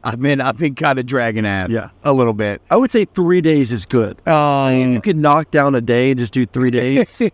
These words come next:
Speaker 1: <laughs>
Speaker 2: would be ideal.
Speaker 1: But, but, well, I will say this, though. Nashville's been awesome. Love this city. I would love to come back and get to explore it more. Grand Hyatt's been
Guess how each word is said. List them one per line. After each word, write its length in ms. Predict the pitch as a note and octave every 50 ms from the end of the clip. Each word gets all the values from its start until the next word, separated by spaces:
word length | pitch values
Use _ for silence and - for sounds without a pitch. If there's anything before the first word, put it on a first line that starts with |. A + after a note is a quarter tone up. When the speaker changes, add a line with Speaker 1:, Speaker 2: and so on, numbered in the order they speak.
| _ - A#3+ G3 -
Speaker 1:
<laughs> 400 | _ _ _ - - - - -
Speaker 2:
would 180 | B2 C3+ C#3 A#2+
be 120 | D#3+ D#3
ideal. 300 | B2+ A#2+ A#2 F#3 G#3 F3+ - - - G#3+ F3 D3 - _ - - _ _ _ _
Speaker 1:
But, 460 | - G3 G#3 G3 G3 F3+ F3 E3 D3+ C3+
but, 360 | D#3+ D#3 F3 E3+ E3 D#3 D#3+
well, 320 | F3+ F#3+ G#3 G#3 G#3 A3+
I 80 | A3 G#3
will 160 | A3 A3+ A3 F3+
say 160 | - F#3 F3
this, 200 | D#3 C#3+ B2 -
though. 180 | C3+ A#2 G#2 - -
Nashville's 520 | C#3 D#3 D#3+ E3 E3 - - F3+ E3 C#3
been 120 | D3+ D3+
awesome. 420 | D3 C#3 C3+ B2 - C#3+ C#3 C#3 B2 -
Love 240 | - D3+ D#3+ D#3+ D3+
this 160 | D#3+ D3+ B2
city. 320 | - D3+ C#3+ C#3 C#3 C3
I 60 | B2+ C#3+
would 100 | C#3+ C#3+
love 140 | D3+ D#3
to 40 | D3
come 140 | C3 D3 C#3+
back 120 | C#3+ C#3
and 80 | C3 C3
get 100 | C#3 C3
to 80 | C3+ C3
explore 380 | A#2+ - - D3 D3 C#3+ C3+
it 40 | C3
more. 300 | C3 B2+ B2+ B2+ B2 B2
Grand 320 | A#2+ B2 C#3+ D3 C#3+ C3
Hyatt's 320 | A2+ C3+ C3 B2+ B2+ A#2 G#2
been 200 | B2+ A#2+ A#2